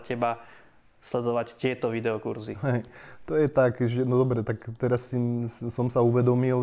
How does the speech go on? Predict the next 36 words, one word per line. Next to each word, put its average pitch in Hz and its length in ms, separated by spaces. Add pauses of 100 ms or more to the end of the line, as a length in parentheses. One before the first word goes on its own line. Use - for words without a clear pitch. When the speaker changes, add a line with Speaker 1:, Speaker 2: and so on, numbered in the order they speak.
Speaker 2:
že 117 100 (140)
keď - 240
som 113 320
definoval 120 560
ako 117 160
najnižší 117 400
level 117 240
FIT 117 160
za 117 160
deväťdesiat 117 560
dní, 110 240 (480)
tak - 240
ešte 151 320
pod 127 400
ním 113 400
je 107 120 (380)
<laughs> - 340
vlastne 117 440
gratis 113 480
kurzy 107 720 (160)
na 101 240
Hybrid 107 320
Harmony, 113 560
hej, 101 160 (240)
ktoré, 101 480
OK, 117 400
človek, 104 400
keď 95 40 (120)
sa 98 60 (180)
zaregistruje 107 480
za 98 240
mail, 104 240 (560)
tak - 240
tam 101 240
má 95 320
minikurs, 120 720